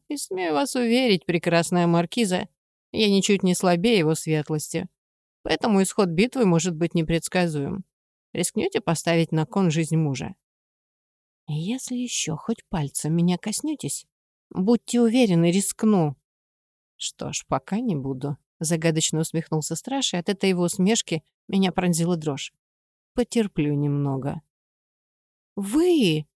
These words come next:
задохнулась я от негодования. Набрав в легкие побольше воздуха, собиралась сказать все, что думаю о наглеце, но, увы, не успела. Взгляд чародея неожиданно потемнел, подернулся пеленой.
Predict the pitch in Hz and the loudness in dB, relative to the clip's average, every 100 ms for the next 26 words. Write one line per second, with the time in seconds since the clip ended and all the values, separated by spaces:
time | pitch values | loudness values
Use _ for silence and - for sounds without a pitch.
0 | _ 175 180 175 185 - 190 185 175 185 | _ 0 2 2 0 2 4 4 4 4
1 | 202 185 185 180 180 190 190 170 151 147 | 2 4 2 4 4 4 4 4 2 -2
2 | - _ _ _ _ 202 214 285 214 220 | -6 _ _ _ _ 2 4 4 6 4
3 | 262 - 214 220 208 226 262 247 285 190 | 4 4 2 4 4 4 4 4 4 2
4 | 180 190 196 233 240 233 - 226 226 - | 0 0 2 4 6 4 2 2 2 2
5 | 311 - 277 262 277 247 226 214 208 202 | 0 0 0 0 4 4 6 6 4 4
6 | - 185 156 - _ _ - 277 254 277 | 2 2 2 0 _ _ -2 2 4 4
7 | 262 214 185 - 202 185 156 156 _ _ | 6 6 4 2 2 4 0 -4 _ _
8 | _ _ _ _ _ - 185 180 233 233 | _ _ _ _ _ -2 0 4 4 4
9 | 226 208 185 233 226 190 175 185 185 170 | 4 4 4 4 4 4 2 4 2 2
10 | 175 - 170 180 220 214 180 160 170 165 | 0 2 2 4 4 4 2 2 2 2
11 | 160 165 - 175 180 190 170 143 | 0 -2 0 2 4 4 4 0